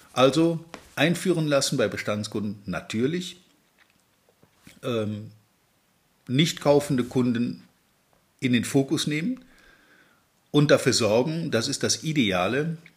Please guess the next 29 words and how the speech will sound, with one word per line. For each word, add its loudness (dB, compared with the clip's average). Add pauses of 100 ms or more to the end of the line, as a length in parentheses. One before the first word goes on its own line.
(360)
dass -2
man -4
mehr 4
Kunden 0
dazu -4
gewinnt, -2 (520)
als -2
man -2
auf -6
der -4
anderen -2
Seite -4
verliert. -8 (1300)
Ähm, -8 (140)
ja, 4
bei 4
der 2
Gelegenheit 0
vielleicht -2
nochmal 0
ein -8
kleiner 0
Hinweis. 0 (680)
Du -4
weißt 4
sicher -2
schon, 0
was 0
kommt. 2